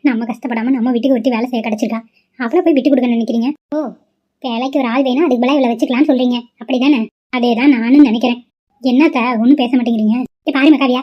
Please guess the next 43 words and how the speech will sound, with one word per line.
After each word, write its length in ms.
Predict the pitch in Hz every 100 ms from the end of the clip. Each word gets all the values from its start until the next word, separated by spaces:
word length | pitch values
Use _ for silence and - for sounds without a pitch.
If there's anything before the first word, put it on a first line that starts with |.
| - _ _ 294
இருந்தாலும் 300 | 277 262 277
இவ 80 | 285
சமைச்சதுல 360 | 247 240 277
என்னால 180 | 240 262 254
சாப்பிட 200 | 277 254
முடியாது. 300 | 262 247 226 _ _
எனக்கு 260 | 277 269 262
வேண்டாம், 200 | 254 262 _ _
நீங்க 160 | 285 277
வேணா 160 | 220 269
சாப்பிடுங்க. 320 | 262 277 233 226 _ -
ஐயோ, 140 | 320 370
என்ன 160 | 294 370
வனதி, 220 | 285 294
நீ 100 | 311 277
இப்படி 200 | 330 330
கோவப்படுற? 360 | 285 - 262 254 254 _ _ 330
இதுல 160 | 277
கோவப்பட 320 | 277 320 339 277
என்ன 140 | 302
இருக்கு, 180 | 311 240
சொல்லு 160 | 294 285
பார்க்கலாம். 260 | 262 302 - _ _ _ _
என்ன 160 | 269 254
இருந்தாலும் 320 | 254 233 285 247
என்னால 220 | 262 262
அவ 120 | 262
சமைச்சா 260 | 262 226 269
சாப்பிட 240 | 254 254 262
முடியாது. 280 | 247 233 226 _ _ -
எனக்கு 240 | 240 254
வேண்டாம். 300 | 220 262 277 - _ _ -
ஐயோ 220 | 240 254
அத்தை, 260 | 302 302 262 _
உங்களுக்கு 300 | 277 254 247
புரியவே 220 | 277 269
மாட்டேங்குது. 320 | 277 247 233 226 _ _ _
இப்ப 200 | 269 -
பாருங்க, 240 | 240 262 226
அவளை 120 | 226
கூப்பிட்டு 300 | 247 247 233
பரிமாற 260 | 247 240
வைக்கிறேன். 280 | 220 220 220